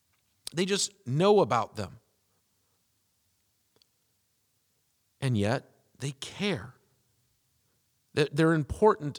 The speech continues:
to them. The people in Colossae have never met Paul. Paul's never met them. But they're Christians. And he says, "We're connected.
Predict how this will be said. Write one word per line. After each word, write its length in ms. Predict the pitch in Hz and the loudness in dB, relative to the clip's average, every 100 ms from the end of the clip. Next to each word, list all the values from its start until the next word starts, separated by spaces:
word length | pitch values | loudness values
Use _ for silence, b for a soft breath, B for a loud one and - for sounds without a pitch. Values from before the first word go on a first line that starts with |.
| - | -8
to 160 | - 113 | -6 -4
them. 280 | 107 87 - _ _ b b b _ _ _ _ - | -6 -10 -18 _ _ b b b _ _ _ _ -10
The 60 | |
people 320 | - 180 190 175 | -4 -2 0 0
in 60 | |
Colossae 360 | - 170 175 175 | 4 4 4 2
have 100 | 151 | 0
never 200 | 147 135 | 0 0
met 180 | 135 - | -2 -4
Paul. 320 | - 180 196 | 0 2 2
Paul's 340 | - 160 156 | 2 2 2
never 220 | 147 139 131 | 2 2 2
met 260 | 117 92 | 0 0
them. 300 | 131 156 202 - _ _ _ _ b b b b b _ _ _ - | 0 0 -4 -12 _ _ _ _ b b b b b _ _ _ -10
But 100 | - | 0
they're 140 | 185 | 0
Christians. 800 | - 196 - - 95 - - - - _ _ - _ | 2 2 2 0 -4 -8 -14 -14 -20 _ _ -20 _
And 120 | 110 113 | -6 -2
he 40 | |
says, 240 | 117 113 | -2 0
"We're 140 | 143 170 | 2 2
connected. 840 | - 131 113 113 - - 90 - | 0 -2 0 -2 -4 -10 -10 -16